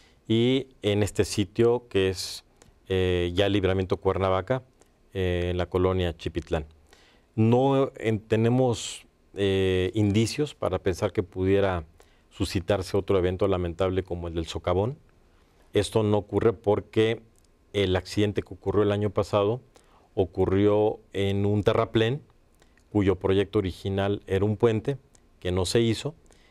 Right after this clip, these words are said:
y ahora esa problemática está solucionada. Ahora,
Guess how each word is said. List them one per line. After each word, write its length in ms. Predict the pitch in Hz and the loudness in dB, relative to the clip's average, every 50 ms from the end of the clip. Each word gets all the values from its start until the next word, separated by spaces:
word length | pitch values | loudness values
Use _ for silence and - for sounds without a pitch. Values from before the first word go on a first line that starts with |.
| _ _ - | _ _ 0
y 80 | 101 | 2
ahora 260 | 107 107 107 107 104 | 2 2 2 2 2
esa 240 | 104 98 - - 98 | 0 0 -2 -4 -2
problemática 640 | - 98 92 92 92 95 98 92 - - 95 - 95 | -2 -2 -2 0 0 0 -2 -4 -4 -14 -8 -6 -6
está 220 | 90 - - 92 | -6 -2 -4 -6
solucionada. 720 | 85 - - 87 85 78 - - 85 80 78 78 78 80 | -6 -6 -12 -14 -14 -12 -12 -14 -12 -12 -10 -8 -4 -2
Ahora, 400 | 85 90 95 98 101 98 92 80 | 0 2 2 2 2 -2 -2 -6